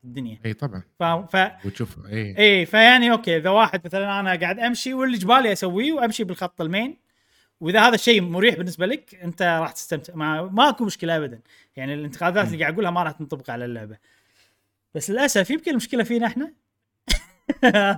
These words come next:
Speaker 1: ما أدري صراحة. بس أحس إن هي،
Speaker 2: أنا ما
Speaker 1: هي
Speaker 2: أتوقع.
Speaker 1: ماستر بيس مغلفة ب-، بحشو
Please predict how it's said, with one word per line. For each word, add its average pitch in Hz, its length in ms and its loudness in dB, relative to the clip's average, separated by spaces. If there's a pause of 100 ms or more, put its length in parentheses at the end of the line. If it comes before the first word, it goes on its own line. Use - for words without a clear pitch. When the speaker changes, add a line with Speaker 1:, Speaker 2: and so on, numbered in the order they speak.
(100)
Speaker 1:
ما 240 140 -6
أدري 139 220 -10
صراحة. 110 360 -20 (840)
بس - 80 -16
أحس 320 340 -4
إن 269 120 2
هي، 277 100 4
Speaker 2:
أنا 294 200 4
ما 254 60 0
Speaker 1:
هي 190 40 0
Speaker 2:
أتوقع. 262 280 4
Speaker 1:
ماستر 294 340 4
بيس 285 260 0
مغلفة 220 440 2
ب-، 147 440 -10 (220)
بحشو 135 680 -2